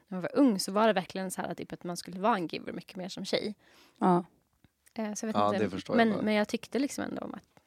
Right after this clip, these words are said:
Speaker 1: om det liksom.
Speaker 2: Ska vi,
Speaker 1: Ja,
Speaker 2: eh, vi har ju
Speaker 1: exakt.
Speaker 2: tänkt att vi ska gå
Speaker 1: <laughs> Eller?
Speaker 2: in på detaljer,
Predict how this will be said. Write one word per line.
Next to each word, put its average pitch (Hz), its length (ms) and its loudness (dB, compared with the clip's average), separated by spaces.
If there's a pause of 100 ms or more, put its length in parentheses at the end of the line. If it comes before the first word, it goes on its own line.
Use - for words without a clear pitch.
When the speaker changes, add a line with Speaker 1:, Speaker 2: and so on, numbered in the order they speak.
(220)
Speaker 1:
om 240 200 -2
det - 80 -4
liksom. - 360 -14
Speaker 2:
Ska - 200 2
vi, 277 240 10
Speaker 1:
Ja, 262 240 12
Speaker 2:
eh, 226 60 2
vi 254 120 6
har 339 80 10
ju 311 40 6
Speaker 1:
exakt. - 100 4
Speaker 2:
tänkt 240 260 8
att 214 160 10
vi 214 100 6
ska 208 180 6
gå 208 100 8
Speaker 1:
<laughs> - 0 -
Eller? 208 100 6
Speaker 2:
in 196 80 0
på 185 320 10
detaljer, 185 640 6